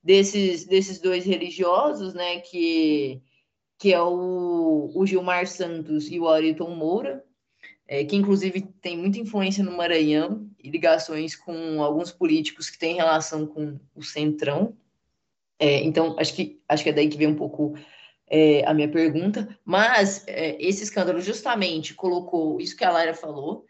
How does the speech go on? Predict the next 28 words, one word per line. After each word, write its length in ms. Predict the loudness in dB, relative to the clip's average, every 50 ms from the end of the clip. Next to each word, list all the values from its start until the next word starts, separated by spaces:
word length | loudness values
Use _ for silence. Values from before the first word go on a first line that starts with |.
| _ _ _ _ _
de, 800 | -16 -14 -14 -10 -8 -6 -4 -4 -4 -2 -2 0 0 0 0 -2
de 180 | -4 -4 -2 -2
um 160 | 0 0 -2
projeto 960 | 2 4 4 4 4 4 4 4 4 4 4 2 0 0 -2 -2 -2 -4 -8 -10
que 100 | -10 -10
tem 800 | -10 -6 -4 -2 0 0 2 2 2 0 0 -2 -4 -4 -6 -8 -10
como 280 | -10 -10 -10 -10 -6
ferramenta 480 | -4 -4 -2 -2 -2 -2 -4 -8 -12 -14
fundamental 600 | -16 -14 -12 -10 -10 -8 -8 -4 -2 0 0 0
esse 200 | 0 -2 -2 -6
aparelhamento 680 | -6 -6 -4 -2 0 0 0 0 -2 -8 -10 -12 -14 _ _ _ _
das 160 | -16 -14 -12
instituições, 880 | -12 -12 -14 -14 -16 -18 -16 -14 -14 -12 -12 -10 -10 -8 -8 -8 -10 -12 _ -20 -20 -20 -20 -20 -20 _ _ _
é, 800 | -10 -6 -4 -2 -2 0 0 0 0 0 0 0 0 -2 -2 -4 -8 -10 -6
e 220 | 0 4 6 6 8
o 80 | 8 8
uso 280 | 8 6 4 4 4
desse, 540 | 4 4 4 4 2 -2 -2 -2 -2 -2 -4
desse 280 | -6 -6 -4 -2 -2 -2
aparelha-, 520 | -2 -2 -2 0 0 0 0 -2 -2 -4 -4
desse 280 | -2 -2 -2 -2 -2 -4
aparelhamento, 800 | -4 -2 -2 -2 -2 -2 -2 -2 -2 -4 -4 -4 -6 -6 -6 -6
né? 180 | -6 -6 -6 -8 -14 _ _ _ _ _ _ _ _ _ _ _ _ _ _ -2
E 260 | 2 6 6 6 6 6
a 120 | 4 2
questão 640 | 4 2 0 0 -2 -2 0 2 2 4 2 2 0
também 380 | 0 0 0 0 0 0 0 -2
aqui, 600 | -2 -2 -6 -10 -8 -6 -4 -4 -6 -8 -14